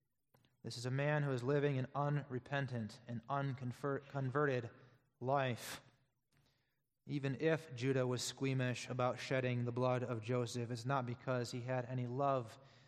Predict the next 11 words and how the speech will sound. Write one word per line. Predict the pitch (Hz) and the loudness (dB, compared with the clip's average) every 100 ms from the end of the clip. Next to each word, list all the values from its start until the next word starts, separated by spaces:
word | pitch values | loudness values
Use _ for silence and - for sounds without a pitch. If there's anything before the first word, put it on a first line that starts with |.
| _ _ - | _ _ -6
for | 120 | -4
Joseph. | 113 143 139 135 117 110 | 2 2 4 0 -2 -4
His | 123 | -6
heart | - 151 147 135 - - - - - _ _ - | 0 4 6 4 -2 -20 -20 -20 -20 _ _ -8
was | 117 | -6
full | - 156 147 | -2 0 2
of | 123 | 2
murder, | 131 147 139 120 | 2 4 4 2
and | 117 120 | 0 -2
it | 120 | -2
was | 123 110 | -2 -4